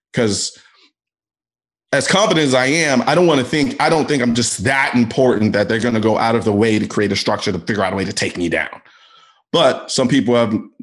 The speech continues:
let it be known, they think, they feel like, well, no, because the more light they shine on you, whether they're attacking you or not,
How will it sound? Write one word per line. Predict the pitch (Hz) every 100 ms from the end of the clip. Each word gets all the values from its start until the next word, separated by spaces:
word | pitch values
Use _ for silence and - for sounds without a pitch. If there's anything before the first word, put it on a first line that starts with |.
| -
let | 123 120
it | 110
be | 123
known, | 165 131
they | 120
think, | 113 104
they | 110
feel | 113 101
like, | 95 98 -
well, | 98 98
no, | 135 117 107 -
because | 110 101 90
the |
more | 92 117
light | 123 143
they | 147
shine | - 127 101
on | 92
you, | 95 98
whether | 85 87
they're | 107
attacking | 120 110 104 120
you | 147
or |
not, | 120 69 -